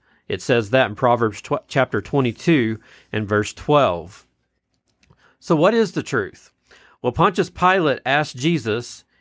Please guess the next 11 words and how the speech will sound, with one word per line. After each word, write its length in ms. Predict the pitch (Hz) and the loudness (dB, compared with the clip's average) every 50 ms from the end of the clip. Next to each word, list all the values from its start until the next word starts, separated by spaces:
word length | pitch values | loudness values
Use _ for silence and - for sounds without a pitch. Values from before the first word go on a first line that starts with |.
| _ - | _ -8
in 160 | 117 117 113 | -6 -6 -2
John 240 | 107 131 123 131 135 | 2 2 2 2 2
chapter 400 | 127 - 151 131 123 - 127 107 - | 0 0 0 0 2 0 -2 -2 -2
eighteen, 420 | 135 156 156 - - 151 147 139 | -2 -4 -2 -2 -2 0 0 0
verse 240 | 120 123 120 117 - | 0 0 -2 -2 -2
thirty-eight, 640 | - - 135 135 127 123 123 131 147 180 190 - _ _ _ _ - _ _ _ - | -2 0 0 2 2 2 2 2 2 0 -2 -4 _ _ _ _ -20 _ _ _ -6
and 140 | - 113 117 | -4 0 2
that's 240 | 147 175 214 - - | 2 2 2 2 0
a 80 | 147 | 0
good 240 | 127 139 160 151 - | 2 2 0 0 0
question. 640 | - 165 147 135 - - - 113 92 73 - 104 | 2 2 2 2 0 -2 -6 -8 -8 -8 -10 -16